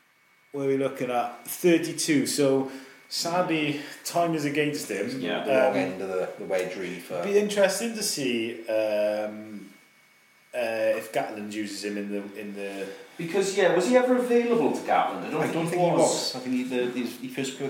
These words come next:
Speaker 3: become available.
Speaker 2: It'll depend on when he comes back from his current injury as well.
Speaker 1: I
Speaker 2: Um,
Speaker 1: think, um,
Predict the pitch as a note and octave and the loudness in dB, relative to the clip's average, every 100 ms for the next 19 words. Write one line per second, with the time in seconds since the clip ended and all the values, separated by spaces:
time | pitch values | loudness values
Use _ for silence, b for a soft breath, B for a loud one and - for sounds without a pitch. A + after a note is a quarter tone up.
0 | B2+ B2+ B2 A#2 A2+ A#2 A#2+ A#2 - - | -4 -4 -2 0 0 0 -2 -6 -8 -2
1 | C#3+ C3+ - E3 D#3+ D3+ C3+ B2+ A#2 A#2 | 2 2 2 2 4 4 4 2 0 -4
2 | A#2 G#2 G#2 A2 - G#2+ F#2+ F2+ F#2+ F#2 | 0 0 0 -4 -4 -2 -2 -4 -6 -8
3 | F#2+ F2+ F2 F#2+ F2+ - - - C#3 D#3 | -6 -6 -4 -2 -2 -4 -8 -4 -2 0
4 | - G#3+ A3+ G#3 F#3+ F#3 F3+ F3 | -2 -2 0 2 0 -2 -4 -8